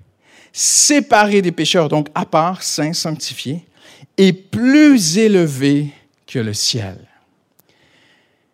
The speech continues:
Et notre grand sacrificateur ce soir nous amène, à travers sa vie, sept bienfaits. Premièrement, sa mission.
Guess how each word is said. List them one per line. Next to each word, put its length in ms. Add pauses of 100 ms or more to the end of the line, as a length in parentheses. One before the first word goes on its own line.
(420)
Et 80
notre 380
grand 220
sacrificateur 680
ce 140
soir 420 (480)
nous 240
amène, 460 (600)
à 100
travers 400
sa 240
vie, 420 (680)
sept 420
bienfaits. 380 (1300)
Premièrement, 560 (320)
sa 280
mission. 360